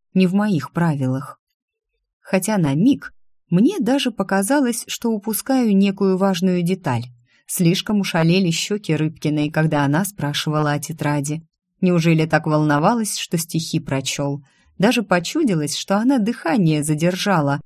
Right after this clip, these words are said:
ожидая моего ответа. Ну, даже если и стихи. Зачем пугаться-то так?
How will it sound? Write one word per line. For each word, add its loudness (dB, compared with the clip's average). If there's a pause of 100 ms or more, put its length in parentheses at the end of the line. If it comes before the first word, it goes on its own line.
(160)
ожидая 2
моего 0
ответа. -4 (280)
Ну, 2
даже 0
если -2
и 0
стихи. -4 (360)
Зачем 0
пугаться-то -2
так? -8